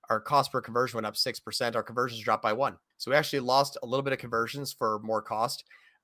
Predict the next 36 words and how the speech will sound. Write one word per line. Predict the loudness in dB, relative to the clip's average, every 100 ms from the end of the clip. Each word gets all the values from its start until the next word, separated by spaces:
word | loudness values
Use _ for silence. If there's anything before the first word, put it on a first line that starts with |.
| 0
and | 2 2
the | 4
roas | 6 6 4
dipped | 2
by | 2
one | 4 2 0
percent, | -4 -4 -4 -4
and | -8
the | -6
conversions | -2 -2 -2 -6 -6 -12 -20 -2
lost | 0 0
here. | 0
I | -2
mean, | -2
it, | -6 -8 -2
basically | 0 0 -2
nothing | -2 -2
happened. | -2 -2 -2 -14 _
The | -8
C | -6 -6
P | -2 2
A | 2
went | 2 -2
up, | -6 _ _ 6
but | 8
what | 8
ended | 6 4
up |
happening | 4 4 4
also | 4 4 0
is |
the | 0
brand | 4 6 6
started | 4 2 0
to | -4
tank. | -6